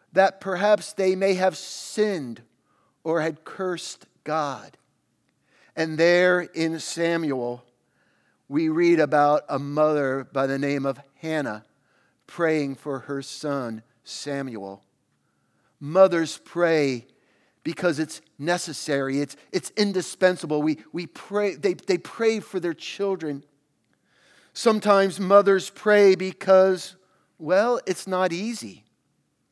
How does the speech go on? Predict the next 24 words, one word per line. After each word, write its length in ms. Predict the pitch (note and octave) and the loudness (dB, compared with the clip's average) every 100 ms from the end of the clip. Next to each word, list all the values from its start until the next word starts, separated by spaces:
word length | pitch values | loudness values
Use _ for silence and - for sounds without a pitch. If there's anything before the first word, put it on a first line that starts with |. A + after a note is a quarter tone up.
| _ _ _ _ _ _ | _ _ _ _ _ _
It's 180 | D#3+ - | -8 -6
difficult. 800 | - G3+ C4+ - A2 F#2 - - _ _ _ _ _ _ _ _ _ _ _ _ _ _ - | -4 -4 -4 -12 -14 -16 -20 -20 _ _ _ _ _ _ _ _ _ _ _ _ _ _ 0
I 140 | E3 | 6
often 400 | F3 F3 - E3 | 6 6 2 -2
think 440 | D#3 F3 F3 E3+ - - | 0 0 0 -2 -10 -4
of 220 | C#3+ C3+ | -2 -2
Luke 300 | D3+ F3+ - | 0 0 -2
chapter 420 | - F3+ E3 - | -4 -2 -2 -4
two, 460 | D3 - F3+ E3+ D#3 | -10 -4 -2 0 2
that, 340 | D3+ D#3 - _ _ _ | 2 2 -6 _ _ _
that 160 | E3 E3 | -2 -2
story 480 | - F3+ F3+ F3+ E3 | -2 2 4 6 4
when 240 | D#3 D#3 - _ _ _ _ _ | 2 -2 -8 _ _ _ _ _
Jesus 500 | D#3 F#3+ E3 F3 - | -4 -2 -2 -2 -2
and 140 | E3+ | -4
his 160 | E3 - | -4 -6
parents 460 | F3 F#3 F#3 E3+ | -2 0 0 -2
were 180 | D#3 E3 | -4 -2
in 80 | E3 | -2
the 80 | D#3+ | -4
temple 500 | D#3+ F3+ F3+ E3 D3+ | -2 -2 -2 -4 -4
for, 440 | - D3+ D3+ C#3+ - _ _ _ _ | -4 -2 -2 -4 -10 _ _ _ _
for 400 | - D3+ D3+ D3+ - _ | -6 0 0 -2 -8 _
Passover, 760 | - F#3 F3+ - D3 C3+ C#3+ | -4 0 0 0 -6 -6 -10